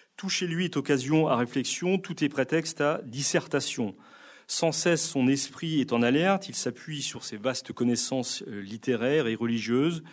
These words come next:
pour ausculter le présent dont il trouve qu'il a un air de malade. Alors parfois, sa chronique semble partir de n'importe quoi, et, euh, je vais vous en citer un exemple pour,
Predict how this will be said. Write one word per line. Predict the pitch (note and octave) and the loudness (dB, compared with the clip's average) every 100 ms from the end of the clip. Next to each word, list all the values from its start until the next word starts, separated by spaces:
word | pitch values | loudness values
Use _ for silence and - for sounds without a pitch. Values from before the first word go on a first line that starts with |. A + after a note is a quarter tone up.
| - - - - _ | -20 -20 -20 -20 _
pour | B2 | 0
ausculter | C3 - D#3+ - D3+ | 0 0 -8 0 4
le | B2 | 4
présent | A#2 C#3 B2+ C#3+ F3 | 2 2 2 2 0
dont | C#3+ B2+ | -2 -4
il | - B2+ | -4 -4
trouve | - - E3 F#3 D#3+ - - _ | 0 0 0 -2 -8 -18 -20 _
qu'il | - A#2+ | -4 -2
a | A2 | 0
un | A2 | 4
air | B2+ D3+ | 4 4
de | A2+ | 0
malade. | A#2+ C3 C3 A2 F#2 F2 - - - - - - _ | 2 2 4 2 -2 -12 -16 -20 -20 -20 -20 -20 _
Alors | C3+ B2 | -4 0
parfois, | F#3 E3+ - G3 | 2 0 2 2
sa | - | 4
chronique | D3+ - E3+ F3+ - | 0 0 0 0 -2
semble | - F3 D3+ A#2+ - | -2 -2 -2 -4 -6
partir | - C#3+ - F3+ E3 | 0 0 0 0 0
de | A#2 B2 | 2 2
n'importe | A#2+ D3+ D#3 - A#2+ | 4 4 2 -4 -6
quoi, | A#2+ C3+ D#3+ G3 G#3 G#3 - - _ - | -6 0 2 2 0 -6 -20 -20 _ -4
et, | C#3 D#3 E3 | 0 0 0
euh, | - A#2 A2+ A2 A2 G#2+ G#2 | -2 -2 0 0 0 0 -2
je | G#2 G#2 | -6 -4
vais | A2+ | -4
vous | B2 B2+ | -2 -2
en | |
citer | B2 - - D3+ | 0 -4 0 2
un | C3 | 4
exemple | C3 B2 F#3 F3 | 2 2 -2 -4
pour, | A2+ - | -8 -12